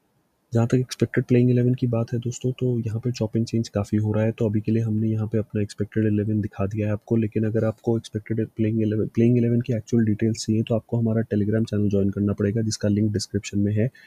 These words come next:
वहाँ पे हम आपको toss होते ही regularly playing eleven update करते हैं और accordingly अपनी स्ट्रेटजी बनाते हैं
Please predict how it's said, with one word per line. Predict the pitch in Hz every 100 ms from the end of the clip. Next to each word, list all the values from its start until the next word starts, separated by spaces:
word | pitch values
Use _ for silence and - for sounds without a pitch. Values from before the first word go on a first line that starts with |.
| - -
वहाँ | 110 113
पे | 117
हम | 120 117
आपको | 117 - 120
toss | - 113 -
होते | 110 113
ही | 117 127
regularly | 123 101 107 107 113 117
playing | - 107 107
eleven | 107 104 107
update | 98 95 107 -
करते | - 101 110
हैं | 117 120 -
और | 113
accordingly | 110 101 110 107 113 110
अपनी | 104 113
स्ट्रेटजी | - 104 104 104
बनाते | 104 98 - 110
हैं | 120 165